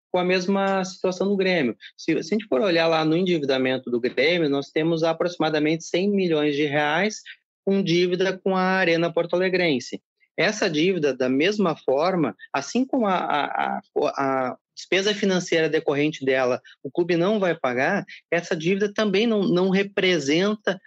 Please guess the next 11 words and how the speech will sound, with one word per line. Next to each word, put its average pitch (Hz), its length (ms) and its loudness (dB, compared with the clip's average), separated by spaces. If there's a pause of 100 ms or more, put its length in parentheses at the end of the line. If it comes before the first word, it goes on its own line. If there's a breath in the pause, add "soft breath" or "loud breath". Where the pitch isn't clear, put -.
(160)
desembolso 175 880 0
financeiro. 180 680 0 (280 loud breath)
Por - 100 -2
quê? 170 260 0 (200 loud breath)
Porque 170 200 -2
a 185 80 -2
própria 294 400 -2
receita 202 800 0
gerada 147 580 0 (100)
pelo 135 180 2
estádio, 170 680 -2